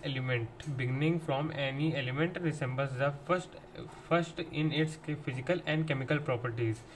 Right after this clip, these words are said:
in the same way as the eighth note of, on a musical scale resembles the first one। तो मतलब ये कुल मिला के ये कहना चाहता है, जो मैंने अभी आपको बताया, जो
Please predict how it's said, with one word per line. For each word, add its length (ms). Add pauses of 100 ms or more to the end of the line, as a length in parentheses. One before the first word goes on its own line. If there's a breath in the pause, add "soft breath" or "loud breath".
(300 loud breath)
in 180
the 80
same 420
way 160 (220)
as 200
the 220
eighth 400
note 380
of, 260 (100)
on 240
a 80 (340 loud breath)
musical 480 (100)
scale 380
resembles 580
the 120 (100)
first 320
one। 100 (400 loud breath)
तो 80
मतलब 320
ये 100
कुल 180
मिला 200
के 120
ये 120
कहना 200
चाहता 260
है, 120
जो 160
मैंने 200
अभी 120
आपको 240
बताया, 240
जो 60